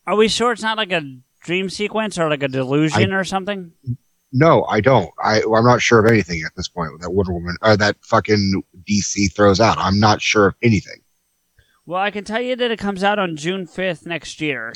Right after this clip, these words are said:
Speaker 1: so it's twenty twenty.
Speaker 2: Yeah, I'm looking it up myself, actually. I'm glad it's the same fucking director.
Speaker 1: Yeah.
Speaker 2: Because
Speaker 1: Oh, absolutely.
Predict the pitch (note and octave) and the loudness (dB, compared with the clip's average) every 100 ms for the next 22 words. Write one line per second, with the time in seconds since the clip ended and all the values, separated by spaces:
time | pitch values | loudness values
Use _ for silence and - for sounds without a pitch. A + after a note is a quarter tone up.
0 | - C#3+ C#3+ - D#3 D#3+ - D3 C3+ A#2 | 0 0 0 -2 -4 0 2 2 -2 -12
1 | - _ - - - - - _ - - | -18 _ -14 -12 -6 -8 -8 _ -16 -16
2 | _ _ _ _ _ _ _ _ F#2 F2+ | _ _ _ _ _ _ _ _ 0 2
3 | F#2+ G2+ G2 F#2 F#2 E2+ E2+ - F2 D#2+ | 4 4 4 4 4 4 0 4 2 2
4 | D#2+ - - C3+ C3 C#3+ E3+ D#3+ B2 - | -2 0 2 4 4 6 6 4 0 0
5 | C3 A2+ - A2 G2 F2+ D#2+ - F2 D3 | 2 2 0 -2 -2 -4 -6 -6 0 0
6 | - - - G2+ _ _ _ _ D#3 F3+ | -2 -12 -12 -16 _ _ _ _ -10 -8
7 | C#3 F2 E3 - - G#3 A3+ G#3 G#3+ G#3+ | -6 -10 -14 -16 -8 -2 0 0 -2 0
8 | A3 E3 A#2+ B2 | 0 0 -6 -10